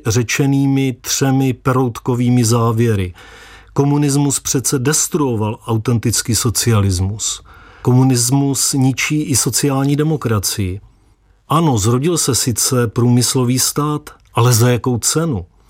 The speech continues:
A o Leninově ctnosti jsme už mluvili.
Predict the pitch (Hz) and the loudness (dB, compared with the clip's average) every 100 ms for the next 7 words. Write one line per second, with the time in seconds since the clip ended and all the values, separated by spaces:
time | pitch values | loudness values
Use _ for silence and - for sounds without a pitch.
0 | _ 117 120 - 123 123 135 139 151 151 | _ -4 -4 -2 -2 2 2 2 0 0
1 | 151 135 - - - 143 160 - - 95 | -2 -2 -4 -4 -2 0 0 -4 -6 -12
2 | 98 _ - - - - 131 147 110 117 | -12 _ -20 -14 -6 -2 -2 -2 -2 2
3 | 110 104 110 90 | 2 2 0 -2